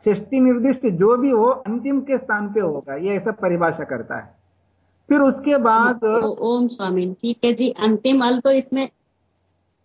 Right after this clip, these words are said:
Speaker 1: पहले समझ लीजिएगा, मैं जो
Speaker 2: हाँ,
Speaker 1: कहना
Speaker 2: ओ-,
Speaker 1: चाह रहा हूँ
Speaker 2: ओम।
Speaker 1: समझ लीजिएगा।
Speaker 2: जी, यहाँ पे मेरा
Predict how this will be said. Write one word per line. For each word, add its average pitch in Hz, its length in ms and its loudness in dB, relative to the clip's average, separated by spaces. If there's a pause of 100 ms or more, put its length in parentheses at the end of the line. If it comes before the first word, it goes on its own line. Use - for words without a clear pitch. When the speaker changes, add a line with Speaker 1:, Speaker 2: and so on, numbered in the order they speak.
(1000)
Speaker 1:
पहले 208 240 0
समझ 208 280 -2
लीजिएगा, 185 760 -2 (460)
मैं 170 220 -4
जो 202 60 0
Speaker 2:
हाँ, 190 100 2
Speaker 1:
कहना 196 240 -2
Speaker 2:
ओ-, - 20 -2
Speaker 1:
चाह 185 200 -4
रहा 214 100 2
हूँ 226 100 4
Speaker 2:
ओम। 294 120 0
Speaker 1:
समझ 147 340 -8
लीजिएगा। 135 800 -4
Speaker 2:
जी, 220 60 -10 (180)
यहाँ 220 200 0
पे 226 120 -6
मेरा 220 260 -2